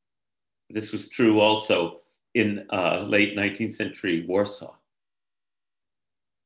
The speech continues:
So, and it's, it's true, Hanukkah's a very accessible holiday, isn't it? You don't have to worry about all the rules.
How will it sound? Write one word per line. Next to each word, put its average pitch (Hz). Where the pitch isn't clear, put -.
So, -
and 123
it's, 127
it's -
true, 233
Hanukkah's 160
a 139
very 156
accessible 143
holiday, 143
isn't 135
it? 80
You 147
don't 156
have -
to 160
worry 135
about 127
all 120
the 110
rules. 139